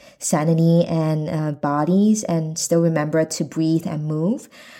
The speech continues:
I'm just really curious. And yeah,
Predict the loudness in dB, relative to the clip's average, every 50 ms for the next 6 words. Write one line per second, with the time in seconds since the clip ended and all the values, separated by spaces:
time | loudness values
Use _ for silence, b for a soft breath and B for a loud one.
0 | B B B 0 0 0 0 0 0 0 2 2 -2 -2 -2 0 2 4 4 4
1 | 2 0 -2 -4 -4 -2 -2 -2 -4 -6 -8 -12 _ _ _ _ _ _ _ _
2 | _ _ _ _ _ _ _ _ _ -20 -20 _ 0 2 2 4 2 0 0 -4